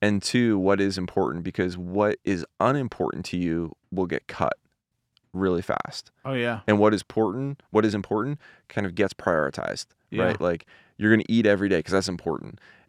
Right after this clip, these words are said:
Speaker 1: And,
Speaker 2: Right.
Speaker 1: and so it has been, it has definitely been a whirlwind of, like, the last, like,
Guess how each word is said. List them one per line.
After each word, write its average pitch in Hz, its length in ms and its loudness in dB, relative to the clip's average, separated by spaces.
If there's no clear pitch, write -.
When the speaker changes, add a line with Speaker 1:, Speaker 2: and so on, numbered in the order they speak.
Speaker 1:
And, 101 200 2
Speaker 2:
Right. 143 220 -2
Speaker 1:
and 95 160 -2
so 95 400 4
it 117 160 8
has 117 200 6
been, 98 540 2
it 104 120 4
has 98 120 4
definitely 104 420 2
been 92 200 0
a 90 80 -2
whirlwind 98 760 0
of, 95 140 -2
like, 80 300 -2
the 87 80 -4
last, 87 300 -2
like, 78 200 -4